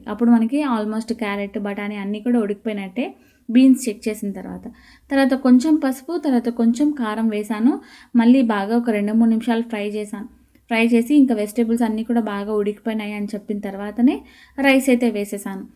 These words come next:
రైస్ ఇంకా కొంచెం కొత్తిమీర వేసేసాను. వేసేసి అన్నంనంతా కూడా బాగా కలిపేశానండి. అయిపోయింది ఫ్రైడ్ రైస్ అయితే. చాలా టేస్టీగా ఉంటుంది. పిల్లలకి లంచ్ బాక్స్‌లోకి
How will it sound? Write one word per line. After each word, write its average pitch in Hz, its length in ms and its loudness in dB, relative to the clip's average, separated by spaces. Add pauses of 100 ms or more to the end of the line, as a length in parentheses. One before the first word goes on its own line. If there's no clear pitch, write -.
(240)
రైస్ 233 280 4
ఇంకా 277 280 6
కొంచెం 277 400 4
కొత్తిమీర 233 400 2
వేసేసాను. 202 560 -4 (500)
వేసేసి 247 480 2
అన్నంనంతా 220 680 -2
కూడా 247 200 0
బాగా 214 300 -2
కలిపేశానండి. 208 840 -4 (420)
అయిపోయింది 247 540 6 (100)
ఫ్రైడ్ 214 320 -2
రైస్ 214 200 -6
అయితే. 214 240 -6
చాలా 240 360 0
టేస్టీగా 240 500 2
ఉంటుంది. 214 400 -4
పిల్లలకి 233 540 2
లంచ్ 226 320 0
బాక్స్‌లోకి 233 560 -2